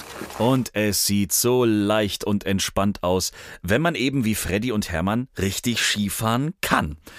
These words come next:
Ich komm da irgendwie kaum hinterher. Aber gut. Erst recht komm ich nicht hinterher bei unserem nächsten Stopp. Wir fahren auf den Golm. Das ist der Hausberg, der Heimatberg von Hermann und auch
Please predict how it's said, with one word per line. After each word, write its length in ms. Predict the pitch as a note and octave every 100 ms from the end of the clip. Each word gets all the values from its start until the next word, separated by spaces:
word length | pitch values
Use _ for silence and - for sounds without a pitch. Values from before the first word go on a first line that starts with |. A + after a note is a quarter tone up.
| - - - - _
Ich 160 | A#2+ -
komm 180 | C#3
da 80 | D3
irgendwie 320 | A2 A2+ A#2+
kaum 300 | - G#2+ G2+
hinterher. 540 | G2+ A2+ C3 A2+ D2 - _ _
Aber 220 | - A#2
gut. 300 | - B1+ - - _
Erst 320 | C3+ B2+ -
recht 400 | F#2+ F#2 G#3+ -
komm 180 | C3+ A2
ich 120 | F#2+
nicht 160 | G#2+ G2+
hinterher 560 | G#2 G#2 F2+ G#2 D#3 - - - - -
bei 80 | -
unserem 400 | A2 A2+ C3+ D#3+
nächsten 420 | G3 G3+ - G2
Stopp. 460 | - - - - - _ -
Wir 140 | A2+
fahren 400 | F3+ G#3+ B3 A#3
auf 300 | C3+ D3 -
den 400 | - C3 B2 G2 -
Golm. 520 | F3+ E3 F2+ D2 D2
Das 180 | F2+ C#3+
ist 140 | -
der 160 | G2 A#2
Hausberg, 580 | G2 - - - -
der 160 | - F2+
Heimatberg 640 | F3+ A#3 G3 - C#3 B2+
von 140 | - F#2
Hermann 440 | F#2+ C#3 F#3+ G#3+ -
und 260 | F#3+ - -
auch 340 | C3+ A#3